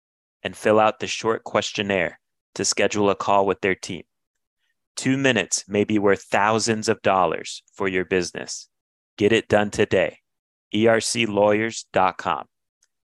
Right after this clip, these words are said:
Tell them T T S sent you for Through the Smoke.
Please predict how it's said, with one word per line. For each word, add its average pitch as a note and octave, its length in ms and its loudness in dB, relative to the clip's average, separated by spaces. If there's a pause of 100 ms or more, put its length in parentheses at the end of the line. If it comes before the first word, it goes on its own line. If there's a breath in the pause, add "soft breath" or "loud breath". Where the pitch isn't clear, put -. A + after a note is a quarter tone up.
(200)
Tell A#2 160 4
them A2+ 240 -2
T A#2+ 200 -6
T A#2 260 -2
S G#2+ 140 2
sent - 340 -2
you - 120 -10 (360)
for - 180 -6
Through G2 240 -4
the G2 100 0
Smoke. - 420 -6